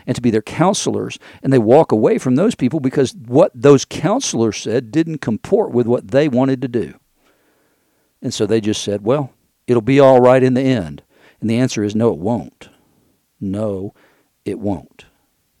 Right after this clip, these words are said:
There's a price to pay. There's always a price to pay. And th-, and that's the issue. And the further we go down that road in walking away and setting that as the most important thing rather than my own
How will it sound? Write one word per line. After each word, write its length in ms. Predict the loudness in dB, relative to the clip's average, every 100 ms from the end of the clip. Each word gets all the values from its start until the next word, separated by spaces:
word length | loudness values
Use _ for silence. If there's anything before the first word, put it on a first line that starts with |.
| _ _ _ _ -14
There's 140 | -14
a 40 |
price 340 | -4 0 0 0
to 100 | -8
pay. 220 | -8 -8 -12
There's 160 | -14 -12
always 460 | -6 -4 -2 -4 -8
a 60 |
price 300 | -8 -10 -10
to 80 | -14
pay. 240 | -10 -8
And 120 | -8 -12
th-, 100 | -12
and 100 | -10
that's 300 | -10 -12 -12
the 200 | -10 -8
issue. 300 | -8 -10 -14 -16 -20 -14
And 100 | -12
the 60 |
further 320 | -6 -4 -4
we 80 | -4
go 140 | -6 -8
down 360 | -6 -6 -6
that 160 | -8 -10
road 760 | -10 -6 -4 -4 -6 -10 -18 _ _ _ _ _ _ _ -10
in 200 | -10 -4
walking 440 | -4 -4 -6 -10
away 440 | -6 -4 -4 -4
and 160 | -8 -10
setting 480 | -6 -4 -4 -6 -10
that 640 | -10 -6 -4 -4 -6 -16 _ -8
as 240 | -6 -6
the 80 | -8
most 380 | -4 -4 -4 -10
important 420 | -10 -12 -12 -12
thing 240 | -10 -6
rather 260 | -2 -2 -2
than 220 | -6 -6
my 140 | -6 -6
own 320 | -6 -6